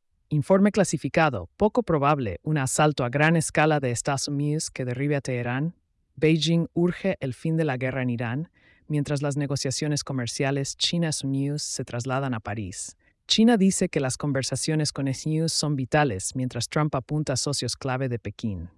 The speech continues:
Australia considera apoyo defensivo a aliados del Golfo en medio de escalada de la guerra en Irán.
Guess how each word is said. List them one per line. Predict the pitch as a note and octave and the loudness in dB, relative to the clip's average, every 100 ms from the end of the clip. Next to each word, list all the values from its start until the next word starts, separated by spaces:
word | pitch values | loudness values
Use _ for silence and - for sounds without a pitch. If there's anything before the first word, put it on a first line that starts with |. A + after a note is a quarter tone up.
| _ _ _ | _ _ _
Australia | B2+ C3+ - F3 F#3+ | -6 0 4 6 6
considera | F3 D3 - C#3+ D#3+ D#3 | 4 0 0 4 4 4
apoyo | C3 D3 D3+ D3 | 2 2 2 2
defensivo | C3+ B2+ A#2 C#3+ A#2 F2+ - _ _ | 0 -2 -4 -4 -6 -8 -12 _ _
a | C#3 | 0
aliados | D3 D#3 E3 F#3+ E3 | 4 6 6 6 2
del | D3 | 2
Golfo | C#3+ F3 F#3+ G#3 F#3 | 4 4 4 -2 -2
en | - C#3 | -2 0
medio | D3 D#3+ | 2 2
de | D3 | 2
escalada | B2+ - A#2+ B2+ D3+ D#3 | 0 -2 0 2 4 4
de | C3+ | 2
la | A2 | 0
guerra | A#2+ C3+ B2 | -2 0 -2
en | A2+ | -2
Irán. | G#2+ A2+ E2+ D#2+ | -2 -4 -6 -10